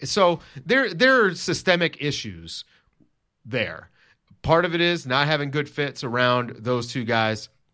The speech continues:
Part of it is the way that they do things just isn't very good. So, you know, improve or don't. And then those guys leave as free agents. That, this is the beauty of free agency.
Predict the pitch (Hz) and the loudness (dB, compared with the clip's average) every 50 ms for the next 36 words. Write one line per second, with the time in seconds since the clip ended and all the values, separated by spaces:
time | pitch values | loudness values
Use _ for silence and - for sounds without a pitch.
0 | _ _ _ _ _ _ _ _ _ _ _ - - 107 101 - - 135 147 151 | _ _ _ _ _ _ _ _ _ _ _ -20 -20 -20 -14 -4 0 2 2 4
1 | 156 160 160 151 151 151 147 139 - 110 98 117 127 139 123 120 131 120 107 127 | 4 4 4 4 2 0 -2 -4 -6 -6 -4 -2 -2 -2 -2 -4 -4 -4 -2 -4
2 | 127 123 - 120 110 104 95 - - 117 117 - - 151 156 180 180 170 175 175 | -4 -4 -6 -8 -10 -10 -12 -12 -12 -12 -10 -6 -2 0 0 2 4 4 4 4
3 | 165 143 160 196 220 208 - - _ _ _ _ _ _ _ - - - 165 160 | 4 2 0 -2 -2 -2 -6 -8 _ _ _ _ _ _ _ -8 -2 2 2 4
4 | 156 151 147 - - _ _ _ _ _ - 175 226 220 208 208 208 - - 160 | 2 2 -2 -6 -12 _ _ _ _ _ -4 -2 0 2 0 0 -2 -4 -4 -2
5 | 165 151 - 208 254 277 269 208 117 - - 127 147 143 127 151 165 226 247 220 | -2 0 2 4 4 4 4 2 0 -2 -4 -4 -4 0 2 4 4 4 2 0
6 | - - _ _ - 127 135 147 151 151 151 151 151 151 131 - 151 151 156 139 | -6 -12 _ _ -8 -6 -4 -2 -2 0 0 0 0 0 2 2 2 2 2 0
7 | 127 135 147 160 160 160 147 - - 156 156 151 156 190 208 135 92 85 - - | -2 -2 -2 -2 -2 -4 -6 -8 -6 -2 2 2 2 2 0 -2 -8 -10 -4 -2
8 | 143 156 107 123 120 147 156 147 139 135 107 110 135 156 151 151 147 139 - - | -2 -2 -2 -4 -6 -8 -6 -6 -8 -8 -4 0 0 2 2 2 0 -4 -6 -6
9 | 147 147 170 190 156 107 - - - | -6 -6 -6 -6 -8 -12 -16 -18 -20